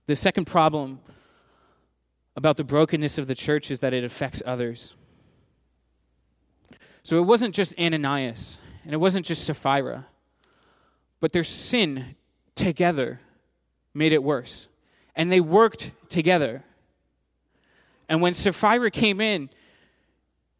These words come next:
she had the price that they had agreed to. Do you see that? So they had, they had plotted beforehand,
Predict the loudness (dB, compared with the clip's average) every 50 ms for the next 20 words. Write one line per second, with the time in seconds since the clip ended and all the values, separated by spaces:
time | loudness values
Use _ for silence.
0 | _ _ _ _ _ _ _ _ _ _ _ -12 -6 -2 2 2 2 2 2 2
1 | 2 2 0 -2 -2 2 4 4 4 4 2 0 -2 0 2 2 2 2 0 0
2 | 0 0 0 0 0 -2 -4 -6 -6 -8 -8 -14 _ _ _ -6 -2 -2 -2 -2
3 | -2 -2 0 0 -2 -2 -4 -8 _ _ _ _ _ _ _ _ _ _ _ _
4 | _ _ _ _ -6 0 2 4 6 8 6 6 6 4 2 0 0 -2 -6 -18
5 | -18 -18 -18 -18 -20 -20 -20 -20 -20 -18 -18 -20 -20 _ _ _ _ _ 2 2
6 | 4 4 0 -2 -4 _ -20 -18 -14 -10 -6 -2 0 2 2 2 2 2 0 0
7 | 0 -2 -2 -2 0 0 2 2 2 2 0 -2 -2 -4